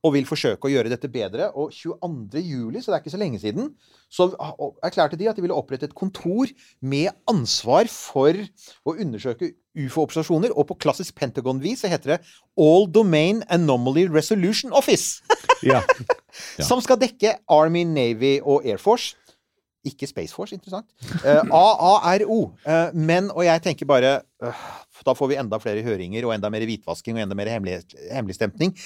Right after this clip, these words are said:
Speaker 1: Det er egentlig mer interessant at nasa nå faktisk skal gjøre dette her.
Speaker 2: Mm.
Speaker 1: De har sin egen, eh, U A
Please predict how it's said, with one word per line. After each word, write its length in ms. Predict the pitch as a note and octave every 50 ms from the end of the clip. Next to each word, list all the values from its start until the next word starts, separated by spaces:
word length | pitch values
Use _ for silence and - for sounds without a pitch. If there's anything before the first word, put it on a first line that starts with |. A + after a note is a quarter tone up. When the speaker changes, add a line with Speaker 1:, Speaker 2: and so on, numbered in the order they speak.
| - - - - _
Speaker 1:
Det 140 | - B2+ D3+ - _ _ _ _ _ _ _ _ _ _ _ - - A#2
er 160 | C#3 F3+ D#3+
egentlig 320 | C3 A#2+ A#2 G#2+ - C#3+
mer 140 | B2 G#2+ G#2
interessant 380 | G#2 - C#3 - C#3+ D#3 - C#3+
at 80 | - -
nasa 380 | - G#2+ G2 F2+ - - D3+ C#3+
nå 80 | A#2 A#2+ -
faktisk 420 | - G#2 - - C3 C3 - -
skal 220 | - - - B2+ B2
gjøre 160 | G#2 F#2 F2
dette 220 | G2 F#2 - G#2+ B2
her. 180 | E3+ A#3 - _ _ _ _ _ _ _ _
Speaker 2:
Mm. 140 | - B2 B2+
Speaker 1:
De 60 | C#3+ D3
har 160 | C#3 A#2+ A#2+
sin 140 | A#2+ C3+ C#3
egen, 300 | B2 G2+ F2+ G2+ A#2 B2+ B2 B2
eh, 160 | B2 C3 A#2+ B2+
U 80 | A#2
A 20 | A#2